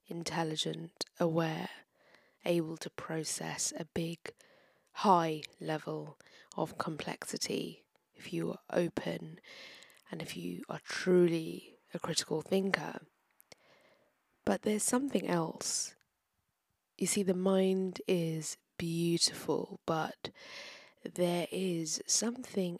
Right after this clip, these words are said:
else. It's holistic. It's not mind only. There's more space. And it's something that I and others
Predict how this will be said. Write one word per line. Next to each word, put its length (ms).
else. 640
It's 360
holistic. 880
It's 300
not 260
mind 760
only. 680
There's 240
more 240
space. 760
And 140
it's 240
something 680
that 240
I 460
and 200
others 600